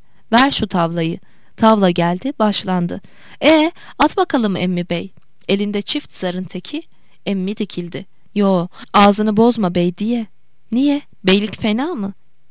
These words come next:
"İyi, satana bıraktım oğlum. Tepe tepe kullan, al." Zarı attı. Beş.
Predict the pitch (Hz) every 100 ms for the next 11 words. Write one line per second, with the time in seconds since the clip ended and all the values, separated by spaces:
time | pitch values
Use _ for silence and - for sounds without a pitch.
0 | - 254 370 - 269 - 262 247 196 180
1 | - 175 175 180 190 - - 240 302 277
2 | 226 220 - 175 180 190 - 190 185 -
3 | - - - - - 208 214 202 185 -
4 | - 202 - - 214 214 180 -